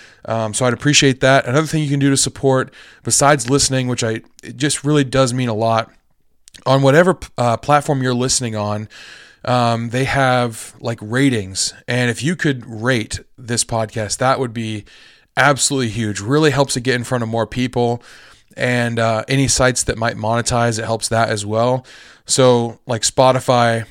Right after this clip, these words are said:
um, you know, it just, you can go to, like, the Truth Be Told page, and right at the top, there's, like, a star, and you click the star and it'll have you rank it one through five. So if you click the five, that would be awesome. It'd really help me out a ton.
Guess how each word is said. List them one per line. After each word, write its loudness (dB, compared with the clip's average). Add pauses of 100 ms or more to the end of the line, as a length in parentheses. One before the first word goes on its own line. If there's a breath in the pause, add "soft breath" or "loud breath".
(260 soft breath)
um, -6 (360)
you -8
know, -4
it -4
just, 0 (160)
you -4
can -4
go 2
to, 2
like, 0
the -8
Truth -2
Be -4
Told -4
page, -2
and -6
right 2
at -6
the -6
top, -4
there's, -4
like, -10
a -8
star, -2 (500 loud breath)
and -4
you -6
click -2
the -8
star 2
and 0
it'll -6
have -4
you -4
rank -2
it -8
one -6
through -6
five. -4
So -2
if -4
you -10
click -2
the -6
five, 2
that 0
would -2
be -4
awesome. -2
It'd -10
really -6
help -4
me -8
out -4
a -10
ton. -10